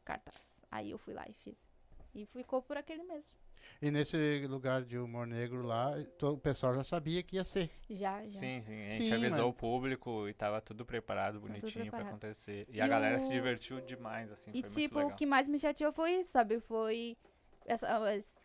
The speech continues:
Speaker 1: esse início dessa falta dessa organização, porque, "Ai, faça ou não faça." Não, mas não tô xingando vocês. Se, se o Léo vê, se o galera do Bar B. É mais isso, entendeu? Lá em São Paulo, tu dá, é, lá, lá eles são muito dinâmicos. Tu dá uma ideia, então tá, bora, bora, bora.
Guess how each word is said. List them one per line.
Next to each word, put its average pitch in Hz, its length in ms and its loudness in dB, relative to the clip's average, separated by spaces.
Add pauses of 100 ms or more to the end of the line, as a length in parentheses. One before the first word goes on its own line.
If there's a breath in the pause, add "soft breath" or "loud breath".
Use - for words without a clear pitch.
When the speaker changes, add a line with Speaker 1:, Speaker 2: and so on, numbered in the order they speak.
(200)
Speaker 1:
esse 220 280 -2
início 240 380 -4
dessa 196 240 -8
falta 214 240 -8
dessa 214 220 -12
organização, 220 640 0
porque, 214 240 -4
"Ai, 254 220 2
faça 247 320 -4
ou 247 60 -4
não 240 120 -8
faça." 214 260 -6
Não, 269 140 0
mas 190 120 -2
não 196 100 -6
tô 233 120 -4
xingando 269 400 -2
vocês. 254 380 -4 (160)
Se, - 100 -20 (200)
se 196 80 -12
o 190 40 -10
Léo 196 260 2
vê, 202 260 -2
se 185 160 -16
o - 180 -16 (280)
galera 190 260 -4
do 196 80 -8
Bar 190 200 2
B. 190 160 -2 (400 loud breath)
É 233 140 6
mais 285 260 4
isso, 330 180 -2
entendeu? 226 260 2
Lá 220 120 6
em 269 40 2
São 269 180 0
Paulo, 254 480 4 (260)
tu 262 120 -4
dá, 247 220 4
é, 233 120 6
lá, 233 260 6
lá 247 160 4
eles 269 120 -2
são 294 100 -4
muito 294 220 -4
dinâmicos. 233 580 -4 (420)
Tu 240 100 -2
dá 240 100 4
uma 262 120 2
ideia, 226 380 2
então 262 200 -6
tá, 214 180 0
bora, 208 300 -2
bora, 220 240 -4
bora. - 180 -12